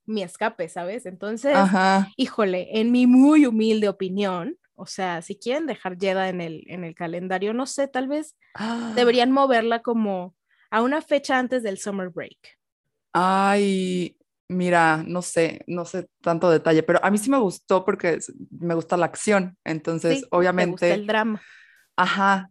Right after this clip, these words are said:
Speaker 2: yo quería ver choques y choques me
Speaker 1: Ujú.
Speaker 2: dieron, entonces, y aparte leves, entonces... Todo está perfecto, solo para ponerle de que un safety car aquí,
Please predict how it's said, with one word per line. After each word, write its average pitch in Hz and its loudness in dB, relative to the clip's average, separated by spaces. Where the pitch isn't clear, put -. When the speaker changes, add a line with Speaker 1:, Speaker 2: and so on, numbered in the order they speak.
Speaker 2:
yo 170 -2
quería 175 0
ver 175 -2
choques 185 -4
y 160 -14
choques 170 -2
me 165 -2
Speaker 1:
Ujú. 160 0
Speaker 2:
dieron, 160 0
entonces, 196 0
y - 2
aparte 202 2
leves, 208 4
entonces... 208 -2
Todo 233 6
está 262 -2
perfecto, 247 -4
solo 196 0
para 185 0
ponerle 165 -2
de 175 -2
que 165 -2
un 175 -4
safety 160 -8
car 156 0
aquí, 175 -4